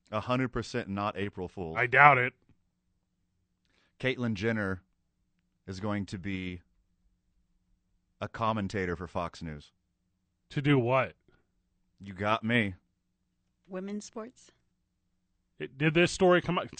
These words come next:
Speaker 2: Griffin, did this story come out today? 'Cause if this came out today
Speaker 1: I'm reading, I'm reading an article from today, but it was announced yesterday. Unless this is the most elaborate April Fool's joke.
Speaker 2: This has to be, because Caitlyn Jenner is not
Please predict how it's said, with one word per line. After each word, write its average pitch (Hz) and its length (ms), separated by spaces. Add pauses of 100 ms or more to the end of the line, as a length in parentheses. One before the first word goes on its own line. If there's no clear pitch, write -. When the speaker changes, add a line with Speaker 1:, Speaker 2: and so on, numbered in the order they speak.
(720)
Speaker 2:
Griffin, 98 460 (340)
did 175 220
this 214 140
story 196 360
come 175 160
out 165 200
today? 147 380 (320)
'Cause 147 180
if 165 120
this 226 180
came 240 200
out 220 180
today 196 440 (500)
Speaker 1:
I'm 117 120
reading, 131 320
I'm 107 140
reading 131 240
an 107 120
article 107 340
from 95 180
today, 95 280
but 87 160
it 85 160
was 92 120
announced 87 420
yesterday. 80 480 (640)
Unless 107 300
this 110 140
is 110 60
the 104 80
most 104 240
elaborate 95 640
April 85 260
Fool's 80 300
joke. 80 240
Speaker 2:
This 190 220
has 214 400
to 180 160
be, 151 440 (320)
because 175 680 (600)
Caitlyn 233 360
Jenner 196 300
is 131 140
not 170 380